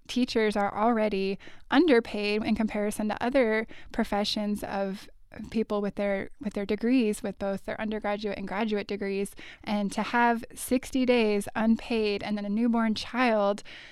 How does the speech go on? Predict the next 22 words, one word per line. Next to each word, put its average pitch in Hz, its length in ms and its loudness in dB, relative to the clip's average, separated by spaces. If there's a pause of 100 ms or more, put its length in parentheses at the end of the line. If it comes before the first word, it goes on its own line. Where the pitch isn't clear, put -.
(100)
at - 180 -6
home, 247 540 6 (760)
I, 220 260 0
I 214 40 0
can't 269 200 8
understand 247 440 6
it 240 120 4
as, 226 400 4 (420)
as 220 220 0
a, 220 160 2
someone 254 280 8
who 269 100 6
cares 247 420 4
about 226 220 4
taking 233 280 2
care 220 220 4
of 214 100 2
our 202 360 2
young 214 340 2
moms 247 420 6
and 208 220 -2
our, 202 160 0